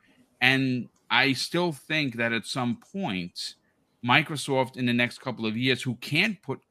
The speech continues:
uh, Call of Duty on their game, Xbox Game Pass until twenty twenty-five, uh, uh, essentially,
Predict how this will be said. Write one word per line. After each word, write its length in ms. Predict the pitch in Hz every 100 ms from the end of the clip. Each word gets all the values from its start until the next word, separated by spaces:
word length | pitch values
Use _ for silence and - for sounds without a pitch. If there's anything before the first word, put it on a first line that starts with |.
| 120
uh, 160 | 110
Call 280 | 104 - 120
of 60 | 113
Duty 260 | 113 107 107 -
on 500 | 180 220 87 80 82 _ _ _ _ -
their 160 | 127
game, 260 | 107 117 123
Xbox 500 | 113 107 - 110 104
Game 160 | - 117
Pass 260 | 117 123 127
until 220 | 117 131
twenty 380 | 127 165 160 139
twenty-five, 840 | - 127 110 - 147 135 117 110 _ _ _ _
uh, 20 | 117
uh, 440 | 117 101 104 98 -
essentially, 800 | 113 - 185 220 120 95 90 110